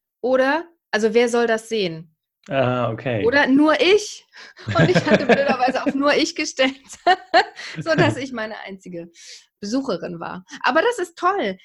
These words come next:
Speaker 1: weil dann kannst du quasi unter Live-Bedingungen das mal probieren
Speaker 2: Ja.
Speaker 1: und sehen, wie, äh, wie das aussieht und wie sich das anfühlt. Und kannst mal ein bisschen üben. Also üben,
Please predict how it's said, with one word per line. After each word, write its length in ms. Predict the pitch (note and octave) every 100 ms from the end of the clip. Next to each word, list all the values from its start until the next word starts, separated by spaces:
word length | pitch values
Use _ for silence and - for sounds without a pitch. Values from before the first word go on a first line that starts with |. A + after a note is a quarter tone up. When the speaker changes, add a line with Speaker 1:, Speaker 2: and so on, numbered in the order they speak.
| -
Speaker 1:
weil 120 | A#3
dann 180 | C4 C#4
kannst 320 | C4+ D4 D#4
du 60 | C4+
quasi 400 | - A#3+ A#3+ G3+
unter 200 | G#3 G3
Live-Bedingungen 840 | F3+ C#4+ - A#3 A3+ B3+ B3 G#3+
das 220 | G#3 -
mal 200 | F#3+ F3 _
probieren 520 | E3 D#3+ E3 E3+ C4+ G4+ _ -
Speaker 2:
Ja. 280 | C#3 - - _ _ _ _ _ _ - -
Speaker 1:
und 140 | A3+ F#3
sehen, 300 | G3 G#3+ G3+
wie, 60 |
äh, 480 | F#3 - F#3+ F#3+ F#3 F3+
wie 100 | F3+
das 160 | F3
aussieht 420 | - D#3+ F#3 A3+ G3
und 140 | F#3+
wie 80 | F#3
sich 160 | F#3
das 140 | G3 F#3
anfühlt. 520 | E3+ E3+ - A3 C4+ _ _ _ _ _ _ _ -
Und 120 | G3
kannst 220 | G3+ F#3+
mal 80 | G3+
ein 80 | G3+
bisschen 280 | G#3+ A3
üben. 180 | G#3+ A3
Also 200 | - A3+
üben, 340 | B3+ D#4 E4+